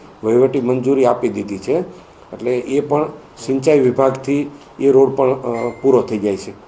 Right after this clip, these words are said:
તો બધા કામો અત્યારે હળવદનો હાલમાં આપણે વિકાસ નકશો ડી પી બનાવ્યું.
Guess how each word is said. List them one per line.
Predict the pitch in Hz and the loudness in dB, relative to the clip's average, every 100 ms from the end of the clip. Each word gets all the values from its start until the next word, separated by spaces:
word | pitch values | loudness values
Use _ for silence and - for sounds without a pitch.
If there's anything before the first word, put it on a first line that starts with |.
| - - - - - | -20 -20 -20 -20 -6
તો | 120 127 131 131 - - - | -2 2 0 -2 -6 -14 -6
બધા | 123 120 139 | -2 2 2
કામો | 135 120 110 | 2 0 0
અત્યારે | 107 120 98 | 0 0 2
હળવદનો | 120 131 135 | 2 2 0
હાલમાં | 110 120 127 143 | 2 0 2 0
આપણે | 131 135 | 0 -2
વિકાસ | 107 110 139 - | -2 0 0 0
નકશો | 120 - 104 - - - - | -8 -8 -12 -14 -20 -20 -4
ડી | 123 | -4
પી | 139 | -2
બનાવ્યું. | 127 110 107 98 | -2 0 0 -2